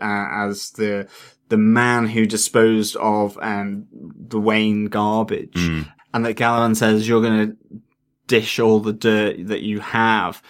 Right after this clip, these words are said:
Speaker 1: you know, and that that's what the eye is for, is to get into the safe where there is this knife, and that this knife then leads to this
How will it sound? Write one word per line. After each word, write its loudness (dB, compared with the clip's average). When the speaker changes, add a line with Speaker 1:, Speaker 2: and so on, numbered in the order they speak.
Speaker 1:
you -2
know, 0
and 2
that -2
that's -2
what -2
the 2
eye 2
is -4
for, -2
is -8
to -8
get 2
into 2
the -4
safe 0
where -2
there -2
is -6
this -6
knife, -6
and -8
that -10
this -2
knife 0
then -4
leads 0
to -8
this -8